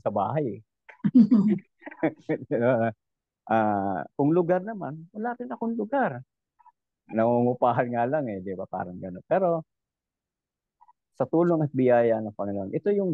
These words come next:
Speaker 1: bunga, marahil na, ah, mula nung ako ay naligtas at hanggang ngayon, ito na yung bunga at biniyayaan ako ng Panginoon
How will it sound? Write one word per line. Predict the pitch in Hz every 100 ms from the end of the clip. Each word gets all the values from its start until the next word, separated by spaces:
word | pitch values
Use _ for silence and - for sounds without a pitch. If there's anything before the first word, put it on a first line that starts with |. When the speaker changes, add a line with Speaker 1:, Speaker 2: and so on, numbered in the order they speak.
| 123
Speaker 1:
bunga, | 139 135 123 107 117 _ -
marahil | 110 110 113 120 113
na, | 107 98 101 123 - - _ _ _ _ _ - - _ _ -
ah, | 104 107 98
mula | 110 123 123
nung | 120 92
ako | 110 110 82
ay | 104 107 104
naligtas | 107 107 107 - 95 101 _ _ -
at | -
hanggang | 117 104 104 104
ngayon, | 98 90 95 - _ _ _ _ _ _ _ _
ito | 147 165
na | 175 165
yung | 131
bunga | 123 120 120 104
at | 107
biniyayaan | 135 160 160 143 127 123 113
ako | 117 117
ng | 110
Panginoon | - 104 107 85 87